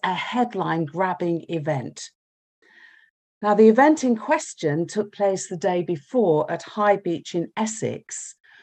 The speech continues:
where three thousand were expected to turn up to what had been advertised as a dirt track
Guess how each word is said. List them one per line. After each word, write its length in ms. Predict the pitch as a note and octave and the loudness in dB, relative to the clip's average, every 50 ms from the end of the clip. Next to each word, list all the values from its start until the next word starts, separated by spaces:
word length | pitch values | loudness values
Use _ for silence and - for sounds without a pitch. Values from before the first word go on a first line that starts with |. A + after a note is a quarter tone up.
| _ _ _ | _ _ _
where 240 | - G#3 G#3+ G#3 G#3 | 2 6 6 6 6
three 380 | G#3 - - A#3+ B3 C4 C4+ C4 | 2 0 -2 2 2 4 4 2
thousand 720 | - - B3 B3 A#3+ A#3 A3+ G#3+ - F3 D#3 D3 C#3+ C#3 | 0 0 0 2 2 2 0 0 -2 -2 -2 -2 -2 -2
were 160 | D#3 F3+ F3 F3+ | -2 -2 0 -2
expected 640 | E3+ - - - - F#3+ - - - - - E3 C#3 | -2 -4 -4 -4 -2 -2 -2 -4 -6 -10 -10 -10 -10
to 100 | - D#3+ | -12 -14
turn 360 | C#3+ - F3 F#3+ F3 F3 F#3+ | -12 -8 -6 -4 -2 0 2
up 280 | A3+ G#3 B2+ G#2+ - - - _ _ - _ _ _ _ - | 2 2 2 0 -4 -8 -18 _ _ -20 _ _ _ _ -10
to 100 | - G3+ | -8 -6
what 300 | G3 F#3 G#3+ A3+ A3 - | -4 -2 -2 -2 -2 -2
had 120 | A3+ G#3+ A3 | -2 -2 0
been 240 | A3 G#3 G#3 A3 A3 - | 0 0 -2 -2 -4 -2
advertised 840 | C4 C#4+ C#4 C#4 A#3 G#3+ A3 - E3 D#3 C#3+ D3+ D#3 D#3 C#3+ - - - | -2 -2 -2 -2 -4 -6 -6 -6 -8 -4 -2 -2 -2 -2 -4 -6 -12 -10
as 160 | F#3+ F3 - | -8 -4 -2
a 80 | G3+ | -2
dirt 440 | E3+ C#3 - G3 F#3 F3 F3 F3 - | -2 -2 -2 -2 -2 -2 -2 -6 -8
track 280 | - - E3+ D3+ C#3+ | -8 -6 -4 -4 -4